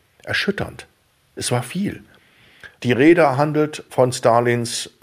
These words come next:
rücksichtslosem Vorgehen gegen die kommunistische Parteielite. Sie spricht von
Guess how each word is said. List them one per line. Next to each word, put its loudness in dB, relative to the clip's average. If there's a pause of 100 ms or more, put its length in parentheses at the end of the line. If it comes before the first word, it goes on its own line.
rücksichtslosem -4
Vorgehen 0
gegen -4
die -8
kommunistische -6
Parteielite. -12 (760)
Sie -4
spricht -2
von 0